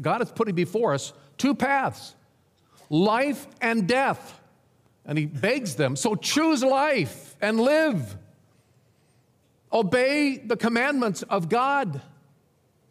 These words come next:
And interestingly, the Jewish people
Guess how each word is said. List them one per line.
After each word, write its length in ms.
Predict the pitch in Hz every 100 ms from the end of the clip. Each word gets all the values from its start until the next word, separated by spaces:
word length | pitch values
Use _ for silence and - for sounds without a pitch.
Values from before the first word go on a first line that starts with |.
| _ _ _ - - _ _ 190
And 140 | 208
interestingly, 520 | 302 220 - 175 185
the 120 | 170
Jewish 300 | 135 175 160
people 520 | - 190 143 131 -